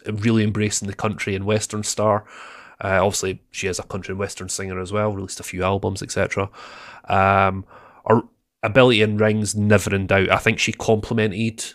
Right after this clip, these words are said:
like, Trish and Lita well. It was at that same time. I'll always remember her debut. Yeah, she debuted as Trish Stratus's biggest fan.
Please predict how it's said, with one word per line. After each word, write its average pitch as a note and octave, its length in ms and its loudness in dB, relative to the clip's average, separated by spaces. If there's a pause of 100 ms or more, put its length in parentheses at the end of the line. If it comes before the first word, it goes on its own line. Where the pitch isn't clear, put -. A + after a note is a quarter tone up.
(140)
like, - 160 -10
Trish - 280 -4
and G2+ 120 -4
Lita G#2+ 200 -2
well. A#2 300 4
It G2 40 2
was F#2 140 -4
at F#2 80 -4
that G2 160 -2
same F#2+ 220 -8
time. A2+ 240 -2
I'll G2+ 120 4
always B2+ 480 10
remember B2 360 6
her A#2 60 6
debut. A#2 420 2 (160)
Yeah, G#2+ 200 -2
she G#2 200 -6
debuted A2 380 -2
as G2 80 -4
Trish - 260 -4
Stratus's G2+ 480 -2
biggest - 380 -6
fan. C3+ 400 4